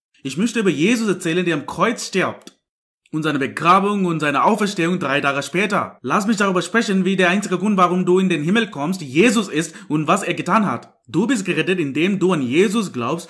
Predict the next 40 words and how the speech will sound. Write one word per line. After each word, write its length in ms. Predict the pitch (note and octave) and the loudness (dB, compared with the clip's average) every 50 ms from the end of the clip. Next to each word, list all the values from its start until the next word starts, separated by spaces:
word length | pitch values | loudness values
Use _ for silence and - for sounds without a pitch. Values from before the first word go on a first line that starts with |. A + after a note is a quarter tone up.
| - - | -16 -8
und 120 | - C3+ C#3+ | -6 -4 -2
nicht 220 | E3 G#3+ - - | -2 -2 -2 -2
indem 420 | D#3+ D3+ C#3+ D3 D#3+ F#3+ G#3+ G3+ D3+ | -4 -2 0 0 0 2 0 0 -2
du 80 | D3+ | -2
dein 200 | C#3 D3+ C#3+ C3 | -2 -2 -2 -2
Leben 380 | B2+ B2 C#3+ F3+ G#3+ A3 A#3 G3 | -2 0 2 2 2 2 2 0
aufräumst. 720 | D#3 D#3 D3+ - - C#3 B2 A2+ G#2+ G#2 - - - _ _ _ _ _ _ _ _ _ _ _ - | 0 0 -2 -2 -4 -6 -6 -6 -6 -8 -12 -16 -20 _ _ _ _ _ _ _ _ _ _ _ -2
Nicht 200 | F#3 C4 - G3+ | -2 -2 2 2
wegen 220 | G#3+ G#3 G#3+ G#3+ | 2 2 4 2
einer 120 | F#3+ F3 | 0 0
Veränderung 520 | - E3 D#3+ F#3 G#3+ A3+ G3+ G3+ F3+ F#3 E3 | -2 0 4 6 6 6 6 4 2 2 2
im 100 | D3+ C#3+ | 2 2
Leben, 600 | C#3 D3+ E3+ F#3 - C#3 A2+ A2 D#3+ F#3+ - _ _ _ | 4 6 6 4 4 2 -4 -4 -6 -10 -16 _ _ _
nicht 280 | - - F#3+ C4+ - G#3 | -4 -2 -2 0 2 2
wegen 220 | A3+ A3 G#3+ G#3 | 2 2 4 4
der 140 | F#3+ F#3+ F#3+ | 4 4 4
Umkehr 300 | G3+ A#3+ A3 - G3 F3+ | 4 2 4 4 2 2
von 200 | - D#3 D3 C#3+ | 2 0 -4 -2
Sünde. 560 | B2+ D#3 G#3 A#3 G3 D3 B2 D3+ A#3 - - _ | 2 4 4 4 4 2 0 -2 -6 -8 -14 _
Übrigens 680 | - D3+ G#3 B3+ C#4+ - A3+ B3+ A#3 B3 B3+ B3 G3 E3 | -2 4 6 6 6 6 4 2 2 4 2 2 0 0
gibt 220 | G#3+ B3 - - | -2 -4 0 2
es 140 | A#3+ A3 F3 | 0 2 2
Menschen, 400 | F#3+ G#3+ A3 A3 G#3+ G3+ A3+ A3 | 2 2 2 2 2 2 0 2
die 120 | F#3+ F#3 F3 | 4 2 2
ständig 720 | - - - - A#3 C4 C4+ C4 B3+ B3 C4 B3+ - - | 2 -2 2 4 4 6 6 6 6 4 4 2 0 2
von 180 | - A#3+ A#3+ A3 | 2 2 4 6
Heroin 400 | G3+ A3 A3 G3+ A3+ A3+ A3 - | 6 4 4 4 4 2 2 4
absteigen 720 | G3 A3 F#3 - - - G#3+ G3+ F#3+ E3+ F3+ E3 C3+ - - - | 2 2 2 0 -2 2 2 2 4 4 2 0 0 -6 -12 -8
und 120 | - E3 E3+ | -2 2 2
es 120 | D#3+ D#3 D#3+ | 2 4 4
hat 160 | C#3+ C3+ C#3 | 2 2 2
nichts 500 | D3 D3+ F3 A#3 D4 C#4+ - - - - | 0 2 4 6 6 6 4 0 -2 0
mit 180 | A#3+ C4 G3 | 0 0 0
Jesus 360 | G3+ A3+ A3 A3 F#3+ A3 G3+ G#3 | 2 2 4 4 4 0 -2 -2
zu 160 | - F#3+ F3+ | 0 0 0
tun. 440 | F#3 - E3+ D#3 C3 A2 F#2+ - - - | 0 -2 -4 -4 -4 -6 -8 -10 -6 -4
Es 140 | D3+ D#3+ A3 | 0 4 4
heißt 180 | A3+ G#3+ - | 4 4 2
ein 140 | E3 C3 - | -2 -4 -4
twelve-Step-Programm. 1200 | - F3 C4 C#4+ C4+ C4+ - - A3+ G#3+ G#3+ - - F#3+ F#3 F3 D#3 D3+ C#3 A#2+ G#2+ G2 F#2+ | 2 6 6 6 6 6 4 2 2 2 2 2 4 4 4 4 4 0 -2 -2 -4 -8 -14